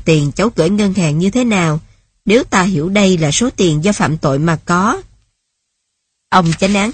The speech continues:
cười. Tôi cũng đang tìm một giải pháp trung dung. Anh yên tâm đi, sẽ có một bản án nghiêm minh, đúng pháp luật, phù hợp với tinh thần nhân đạo của pháp luật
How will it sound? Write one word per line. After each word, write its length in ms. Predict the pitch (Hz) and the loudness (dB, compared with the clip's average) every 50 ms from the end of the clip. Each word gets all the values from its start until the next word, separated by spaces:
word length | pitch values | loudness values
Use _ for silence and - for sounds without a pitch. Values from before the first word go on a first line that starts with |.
| - | -2
cười. 360 | - 208 185 160 151 143 143 156 - _ _ _ _ _ _ _ _ _ _ _ _ _ _ _ _ _ _ _ _ _ _ | 0 2 2 2 2 0 -2 -6 -12 _ _ _ _ _ _ _ _ _ _ _ _ _ _ _ _ _ _ _ _ _ _
Tôi 260 | - 208 196 185 175 165 | 2 4 4 4 4 2
cũng 200 | - - 190 208 | 2 0 0 2
đang 220 | 220 196 180 170 | 2 0 0 0
tìm 180 | - 175 160 131 | 0 0 0 0
một 140 | 139 - | -2 -4
giải 160 | - 151 151 156 | -2 -2 -2 -2
pháp 300 | - - 262 349 - - | -2 -4 -6 -6 -4 -4
trung 280 | 233 214 185 185 175 | -2 -2 0 0 0
dung. 260 | 190 196 185 175 165 160 - _ _ _ _ _ _ _ _ _ - | 2 2 2 0 -2 -6 -8 _ _ _ _ _ _ _ _ _ -4
Anh 220 | 190 185 185 185 | -2 0 2 2
yên 140 | 185 165 165 | 2 0 0
tâm 240 | - 185 175 180 175 | 0 0 0 2 2
đi, 200 | 180 180 175 - - - _ _ _ _ | 2 0 0 -2 -6 -14 _ _ _ _
sẽ 220 | - - 165 165 | -2 2 2 2
có 140 | 165 - 240 | 2 0 0
một 220 | 240 214 - 202 - | 0 0 0 0 -2
bản 160 | 156 156 147 | -2 -2 -2
án 180 | 160 196 247 | -2 -4 -2
nghiêm 240 | 302 320 233 202 196 | 0 0 2 2 2
minh, 220 | 196 202 185 185 175 - - _ _ _ _ | 2 2 0 -2 -4 -8 -12 _ _ _ _
đúng 220 | - 196 196 214 | -2 -2 0 -2
pháp 240 | 254 - 392 381 - | -2 -4 -6 -2 0
luật, 200 | 277 202 170 143 - - _ _ _ _ _ _ _ - | 2 2 2 0 -2 -6 _ _ _ _ _ _ _ 0
phù 140 | 196 180 165 | 2 2 2
hợp 200 | 208 165 151 - | 2 2 0 0
với 160 | - 170 233 277 | -2 -2 -4 0
tinh 200 | - - 220 196 | 0 0 0 2
thần 260 | - 196 170 151 156 | 2 0 0 2 2
nhân 220 | 175 196 190 180 | 0 0 0 0
đạo 200 | 180 160 - - | -2 -2 -2 -4
của 120 | 185 - 165 | -4 -6 -6
pháp 220 | - - - - - - _ _ _ _ _ _ _ _ _ - | -6 -6 -8 -8 -12 -20 _ _ _ _ _ _ _ _ _ -2
luật 160 | 175 165 | -2 -2